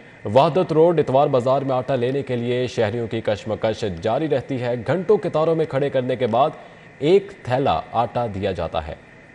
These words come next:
जबकि शहरियों की जानिब से ये कहा जा रहा है कि हुक्मरानों ने आवाम का जीना मुहाल कर दिया है। शहर में कब्जा माफिया सरगर्म है। पाँच तहसीलों की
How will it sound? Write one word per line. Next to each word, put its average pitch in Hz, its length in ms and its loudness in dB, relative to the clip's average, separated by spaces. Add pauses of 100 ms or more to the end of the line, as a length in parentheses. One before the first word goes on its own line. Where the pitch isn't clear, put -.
(220)
जबकि 117 200 2
शहरियों 127 320 -4
की 123 80 -4
जानिब 101 260 -2
से 95 160 -6
ये 98 180 -2
कहा 95 220 -4
जा 85 200 -2
रहा 82 220 -6
है 76 160 -12 (120)
कि 117 80 2
हुक्मरानों 139 540 0
ने 101 180 -2 (300)
आवाम 117 260 2
का 139 160 -2
जीना 104 360 -6
मुहाल 92 360 -4
कर 85 200 -8
दिया 78 200 -8
है। 73 120 -14 (1900)
शहर 127 360 0
में 139 140 -4
कब्जा 107 380 -2
माफिया 95 440 -2
सरगर्म 82 480 -6
है। 73 200 -10 (440)
पाँच 123 340 2
तहसीलों 110 440 0
की 85 200 -6